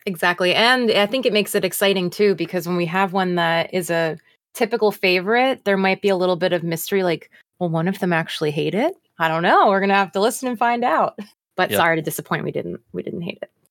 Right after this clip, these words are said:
Speaker 2: That's okay.
Speaker 1: Yeah, it's fine. All right, so I guess we'll, uh, give it a score. Tom, what are you rating this one?
Speaker 2: I'm going to give it a four out of five.
Speaker 1: Okay.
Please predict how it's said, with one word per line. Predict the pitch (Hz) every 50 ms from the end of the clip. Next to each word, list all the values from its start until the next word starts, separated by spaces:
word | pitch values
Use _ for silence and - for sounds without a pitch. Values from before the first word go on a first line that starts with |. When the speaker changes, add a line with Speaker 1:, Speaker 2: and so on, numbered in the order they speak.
| _ _ _ -
Speaker 2:
That's | 220 190 143 110 - -
okay. | - - - - - _ _ _ _ _ _ -
Speaker 1:
Yeah, | 214 185 - - - _ _ _ _ -
it's | 208 - -
fine. | - - - 196 196 _ _ _ _ _ -
All | 233 240
right, | 233 262 330 269 - -
so | - - 254 247
I | 240 233
guess | 202 233 247 277 - -
we'll, | 240 233 254 254 247 240 240
uh, | 240 233 220 220
give | 208 214 - 233 220
it | 254 233
a | 240
score. | - - - - - 214 208 202 214 240 277 320 330 311 294 262
Tom, | - - 262 240 240 226 220
what | 214 202
are | 214
you | 220 208 214 214 214 214 214 214 208 -
rating | 202 202 196 190 190 185
this | 180 180 - -
one? | 185 180 185 190 190 _ _ _ _ _ _ _
Speaker 2:
I'm | - 123 139 165 190 202
going | 180 180 185 185 170
to | - 151
give | 143 143 143 143 139
it | 139 131 - _ -
a | 123 113 110 - - - - - _ _ _ -
four | - 143 131 113 92 92 104 92 98 120 127 - _ -
out | 117 104
of | 104 -
five. | - - - 85 87 92 92 101 110 127 135 - - _ _ _ - -
Speaker 1:
Okay. | - - 160 165 208 -